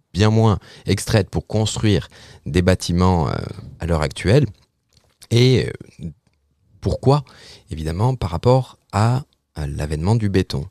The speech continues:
et notamment se retrouver sur un territoire où on va développer un bâtiment comme le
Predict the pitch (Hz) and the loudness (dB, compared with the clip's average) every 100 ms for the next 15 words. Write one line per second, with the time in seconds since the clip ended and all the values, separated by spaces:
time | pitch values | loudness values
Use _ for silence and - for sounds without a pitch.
0 | - - - 78 76 80 95 123 120 - | -16 -18 -8 -8 -4 0 2 2 2 -4
1 | - 87 101 - 92 95 - 69 69 78 | -6 -2 -2 0 -2 -2 -4 -8 -4 -6
2 | 76 - 90 76 73 76 92 85 80 80 | -4 -2 -2 -2 -8 -2 0 0 -2 -4
3 | 76 98 85 73 - 92 92 82 82 80 | 0 0 0 -2 -4 -2 -2 0 -4 -2
4 | 87 101 117 | 0 4 4